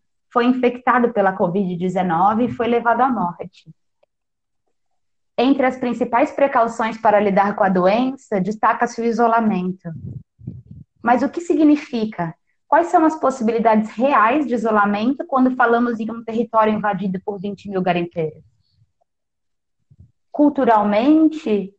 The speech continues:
os Yanomami vivem em casas compartilhadas e seus utensílios circulam entre as pessoas. Além disso, por razões óbvias, têm dificuldade de acesso a sabão e a álcool. Mas esse, nem de longe, é o maior problema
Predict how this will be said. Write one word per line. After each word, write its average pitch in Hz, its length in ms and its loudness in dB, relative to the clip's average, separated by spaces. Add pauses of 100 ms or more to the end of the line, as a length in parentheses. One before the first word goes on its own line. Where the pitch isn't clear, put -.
os 233 160 0
Yanomami 226 720 4
vivem 233 460 -2
em 233 40 -4
casas 226 360 0
compartilhadas 220 1120 0 (560)
e 254 60 0
seus 240 300 2
utensílios 233 760 0
circulam 285 600 -2
entre 180 200 -6
as 165 60 -12
pessoas. 151 600 -6 (1080)
Além 220 300 -2
disso, 262 440 -2
por 226 180 -2
razões 220 420 0
óbvias, 208 600 0 (360)
têm 240 160 4
dificuldade 220 600 0
de 226 100 2
acesso 220 440 0
a - 20 2
sabão 208 440 0
e 233 80 0
a 254 120 4
álcool. 190 560 -2 (1040)
Mas 220 320 2
esse, 277 400 2
nem 269 300 2
de 359 100 0
longe, 285 460 4
é 254 40 4
o 240 60 2
maior 226 360 2
problema 214 760 0